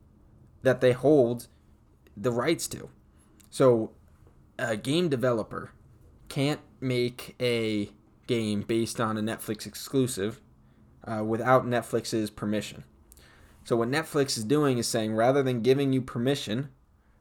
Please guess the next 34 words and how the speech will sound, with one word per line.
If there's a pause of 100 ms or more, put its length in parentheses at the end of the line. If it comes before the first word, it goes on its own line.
we're
just
gonna
go
ahead
and
create
the
games
ourselves." (800)
And
that's
brilliant. (960)
Where
Netflix
could
go
wrong
with
this
endeavor (480)
is
wasting
time
and
money (340)
on
arcade-style
games (840)
or
even
in,
in-depth
games